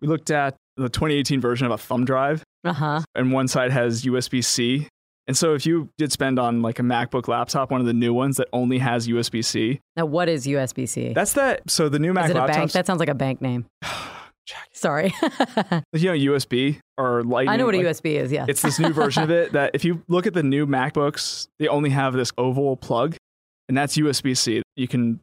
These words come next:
Speaker 1: charge it with it. You can transfer data at super high speeds. It's this new
Speaker 2: Oh.
Speaker 1: plug that's, uh, the iPhone doesn't have it. Maybe the next generation of them will, but, like, a lot of new phones use it instead of micro U S B or whatever.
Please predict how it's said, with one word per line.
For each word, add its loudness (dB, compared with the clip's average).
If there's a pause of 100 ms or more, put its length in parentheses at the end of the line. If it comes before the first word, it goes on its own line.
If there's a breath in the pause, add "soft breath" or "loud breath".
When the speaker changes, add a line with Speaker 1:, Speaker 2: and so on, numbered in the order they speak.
Speaker 1:
charge 0
it 0
with -2
it. 2
You -2
can 0
transfer 0
data 2
at 0
super -2
high 0
speeds. -2
It's -8
this -2
new 2
Speaker 2:
Oh. -2
Speaker 1:
plug 0
that's, -2
uh, 0 (420)
the 0
iPhone 2
doesn't 0
have 2
it. 0
Maybe 2
the 2
next 0
generation 0
of 0
them 2
will, 2
but, -4
like, -2
a -2
lot 0
of 0
new 2
phones 0 (100)
use 0
it 0
instead 0
of -4
micro -2
U 2
S -2
B 0
or 0
whatever. 0